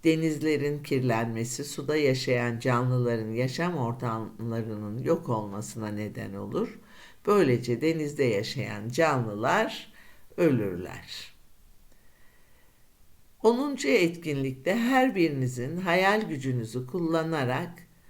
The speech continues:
çok güzel metinler yazacağınızı düşünüyorum. Çünkü bu etkinlikte hayali ögeler içeren kısa bir metin yazınız. Burada,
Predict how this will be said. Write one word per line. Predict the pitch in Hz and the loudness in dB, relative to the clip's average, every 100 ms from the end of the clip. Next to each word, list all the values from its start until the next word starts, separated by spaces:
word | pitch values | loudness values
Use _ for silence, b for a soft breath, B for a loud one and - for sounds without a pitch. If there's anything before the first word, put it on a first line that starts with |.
| b b b b - | b b b b 0
çok | 254 262 | 0 0
güzel | 175 165 160 160 | -4 4 4 4
metinler | 165 165 165 170 170 165 | 0 -2 -2 2 4 4
yazacağınızı | 135 127 127 123 135 123 120 123 120 117 | 4 4 2 2 0 0 -2 -4 -6 -6
düşünüyorum. | 101 - 110 104 104 104 165 180 - | -10 -8 -8 -8 -6 -6 -6 -8 -10
Çünkü | - 247 214 165 160 | -6 -6 -2 -2 2
bu | 196 185 - - 156 - | 4 2 -2 -10 -10 0
etkinlikte | 143 135 - 123 117 110 - - 143 180 - B B B | 0 0 -4 -4 -2 -6 -8 -2 0 0 -6 B B B
hayali | - 202 196 202 196 202 214 | -2 6 6 8 6 6 4
ögeler | - 165 160 160 170 170 | 4 2 4 6 6 4
içeren | - 123 - 110 110 170 202 | 2 -4 0 0 0 -4 -8
kısa | - 185 214 196 | -6 -2 2 2
bir | 143 165 | 0 -2
metin | 175 131 131 123 98 | 0 -2 0 -4 -4
yazınız. | 104 98 - 92 85 - - - B B B B - | -6 -8 -10 -10 -8 -8 -10 -18 B B B B -2
Burada, | 262 247 185 190 190 - | 0 2 2 2 0 -8